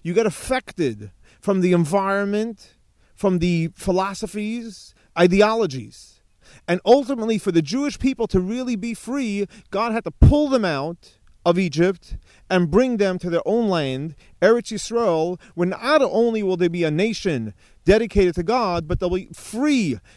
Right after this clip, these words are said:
from all their surroundings and have total focus and not be affected by an outside environment. What is Yetzias Mitzrayim? What does it mean to going out of Egypt?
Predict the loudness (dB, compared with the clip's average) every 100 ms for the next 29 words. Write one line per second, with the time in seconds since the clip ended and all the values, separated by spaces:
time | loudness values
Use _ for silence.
0 | -10 -8 -2 0 2 0 -2 0 0 0
1 | -2 -2 -2 -4 -4 -2 -4 -6 0 0
2 | 0 4 4 6 2 4 4 4 -2 -2
3 | -8 -20 -20 -4 0 0 0 -4 0 0
4 | 0 0 -2 -2 -4 -14 -2 2 2 2
5 | -4 -2 -2 -2 -2 -2 -4 -8 -18 -20
6 | -8 4 6 6 0 -4 -4 -4 -4 -4
7 | -8 -6 -4 -4 -6 -4 0 2 0 -4
8 | -2 -4 -4 -6 -8 -4 -2 0 -2 -4
9 | -4 -6 -6 -10 _ _